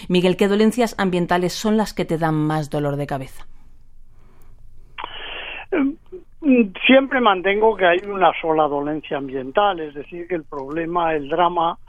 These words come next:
Speaker 2: eh, es un drama de toda la Tierra y es estar sacando de ella más de lo que puede dar y envenenándola más de lo que puede depurar.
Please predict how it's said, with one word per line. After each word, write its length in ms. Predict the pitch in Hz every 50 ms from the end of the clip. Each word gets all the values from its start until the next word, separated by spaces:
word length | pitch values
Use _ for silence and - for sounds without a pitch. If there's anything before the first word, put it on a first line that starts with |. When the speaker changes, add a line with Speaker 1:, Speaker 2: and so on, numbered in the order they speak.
| - - - - - - -
Speaker 2:
eh, 640 | 175 170 170 170 170 170 165 165 160 165 165 160 160
es 140 | 160 - -
un 180 | 180 170 160
drama 840 | 151 156 165 170 165 170 170 170 165 165 165 165 165 160 160 160 156 151 156 156 160 160 160 160 156 151 -
de 140 | 160 160 151
toda 340 | - 196 185 180 175 165
la 160 | 160 160 165 165
Tierra 560 | - 202 208 202 196 185 185 190 208 240 262 - - - - - - - -
y 120 | - 165 160
es 120 | 160 156 - -
estar 500 | 156 - - - 170 156 165 160 170 175 165 - - -
sacando 560 | 160 160 151 - 170 165 170 170 165 165 165
de 240 | 160 170 175 190 196
ella 200 | 185 175 170 160
más 220 | 156 151 151 151
de 100 | 147 156
lo 140 | 151 156 151
que 100 | - 160
puede 340 | 143 - 170 160 160 165 165
dar 240 | 156 170 170 180 190
y 100 | 190 180
envenenándola 960 | 170 165 151 151 143 139 143 143 147 156 160 170 165 160 160 170 175 170 170
más 220 | 170 170 160 151
de 100 | 160 160
lo 100 | 147 147
que 120 | 139 156 139
puede 340 | - - 160 143 156 147 143
depurar. 600 | 143 143 - - - 151 139 175 190 196 156